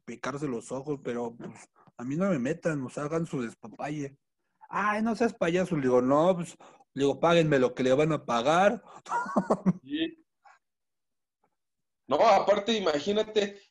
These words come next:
Speaker 2: te dan un, un, un, un, un lamparazo mal o algo, o tú, o por ejemplo,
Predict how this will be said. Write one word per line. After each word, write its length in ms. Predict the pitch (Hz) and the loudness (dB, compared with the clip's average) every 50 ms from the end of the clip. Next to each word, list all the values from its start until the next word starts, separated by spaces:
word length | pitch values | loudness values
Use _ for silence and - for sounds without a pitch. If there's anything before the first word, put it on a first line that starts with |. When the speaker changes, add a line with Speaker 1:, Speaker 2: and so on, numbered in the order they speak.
| _ _ | _ _
Speaker 2:
te 120 | - 135 | -6 -2
dan 200 | 135 151 165 190 | 2 2 2 2
un, 180 | 202 208 208 196 | 0 -2 -2 -2
un, 260 | 160 175 185 196 190 185 | -2 -4 -4 -4 -6 -6
un, 440 | - - 190 190 190 185 180 175 175 | -6 -8 -6 -6 -8 -8 -8 -8 -8
un, 580 | 160 165 180 180 180 175 170 156 147 - _ _ _ _ _ _ _ _ _ _ | -8 -8 -6 -6 -8 -8 -8 -10 -12 -16 _ _ _ _ _ _ _ _ _ _
un 160 | - 131 147 | -8 -4 0
lamparazo 640 | 160 175 175 175 - - - 135 147 - - 170 151 | 0 0 0 2 2 2 4 4 2 0 0 -4 -4
mal 540 | 139 131 131 139 151 165 175 175 175 160 143 | -2 -2 0 0 0 2 0 0 0 0 -2
o 140 | 127 123 127 | 0 2 4
algo, 400 | 139 156 165 165 175 170 151 131 | 4 4 2 0 0 0 0 0
o 120 | 127 127 | -2 -6
tú, 140 | - - 151 | -8 -6 -6
o 240 | 143 - 135 131 131 | -4 -4 -4 -6 -4
por 120 | - 131 127 | -6 -8 -6
ejemplo, 420 | 147 165 160 180 180 165 147 - | -6 -6 -6 -2 -2 -2 -2 -2